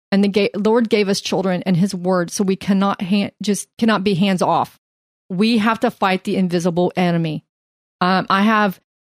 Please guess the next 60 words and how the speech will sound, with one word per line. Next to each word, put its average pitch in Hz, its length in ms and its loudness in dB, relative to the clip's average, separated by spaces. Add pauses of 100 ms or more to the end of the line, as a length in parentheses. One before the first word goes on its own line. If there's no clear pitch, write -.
I 226 140 2
learned 233 240 4
with 202 180 0
my 208 120 2
son 202 240 0
as, 180 200 -2 (180)
because 202 260 0
I 185 100 2
was 185 140 0
trying 226 320 2
to 247 60 -2
develop 185 440 -2
with 196 120 -4
a 190 80 -2
relationship 180 680 -4
with 175 120 -2
him. 180 240 0
We'd 208 160 -2
go 202 140 2
to 190 80 0
the 175 80 -2
park 185 320 -2
and 185 100 -4
play. 180 380 0
We 190 120 0
didn't, 196 340 -2
I 196 100 -2
didn't 208 260 -2
put 208 140 -2
him 196 120 0
in 175 120 -4
sports - 640 -4
until 196 320 0
he 190 140 0
got 180 260 -2
older. 185 340 0
When 175 120 -2
he 202 120 0
was 190 160 -4
little, 196 260 2
I 196 100 2
didn't 220 160 -2
put 196 100 -4
him 180 80 -4
in 175 80 -6
T-ball. 175 500 -2 (220)
He 240 80 2
and 214 100 0
I 220 100 2
went 208 180 -2
to 208 80 -2
the 190 60 -4
park 185 260 -2
and 196 100 0
played. 190 460 0 (160)
We 208 100 2
had 202 100 2
a 196 60 0
great 180 280 0
time. 214 340 0